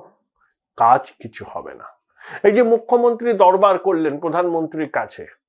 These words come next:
বকেয়া টাকা পাওয়ার জন্য, সুদীপবাবু কালকে প্রধানমন্ত্রীকে বলেছিলেন যে কবে পাবো। সুদীপবাবুকে নাকি প্রধানমন্ত্রী বলেছেন সিএজি রিপোর্টটা পড়ে দেখতে। তারপরেই সুকান্তবাবুকে দেখলাম শাহজাদ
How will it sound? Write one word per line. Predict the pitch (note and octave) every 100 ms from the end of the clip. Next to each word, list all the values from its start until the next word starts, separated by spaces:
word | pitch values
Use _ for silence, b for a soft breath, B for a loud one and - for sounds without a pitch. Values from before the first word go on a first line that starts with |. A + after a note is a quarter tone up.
| _
বকেয়া | C3+ C#3+ D3 F3+ E3
টাকা | D#4 D#3 B2+ D3 C#3+ - -
পাওয়ার | - A#2+ A#2 -
জন্য, | - - _ _ _ b b b b
সুদীপবাবু | - G#3 G#3 G#3+ G#3+ G#3+ G#3+
কালকে | G#3 F#3+ F3+
প্রধানমন্ত্রীকে | G3 F#3+ F#3 F#3 F#3 F3 E3+ E3
বলেছিলেন | C#3 C3+ C3+ - - - -
যে | C#3
কবে | - D#3 F3
পাবো। | F3 C#3 G#2+ C3
সুদীপবাবুকে | F3 E3 F3 F#3 F#3 F3+
নাকি | F#3 F3+ F#3
প্রধানমন্ত্রী | E3 D#3+ E3+ E3+ D#3+ E3
বলেছেন | D3 D#3+ E3 G3+
সিএজি | F#3+ - G3 A#3 G#3+
রিপোর্টটা | G3+ F#3+ G3 F3 F3
পড়ে | D#3+ C#3+ C3+
দেখতে। | G#2+ G2+ _ - - b b b
তারপরেই | - G3 G3+ A#3+ B3
সুকান্তবাবুকে | G3+ A3+ A#3 A3 G#3+ G#3+ G3 F#3+
দেখলাম | F3 F3+ G3+ A#3 A#3 _ _ _ _ _ _ _ _ _ _ _
শাহজাদ | - E3+ F3+ G#3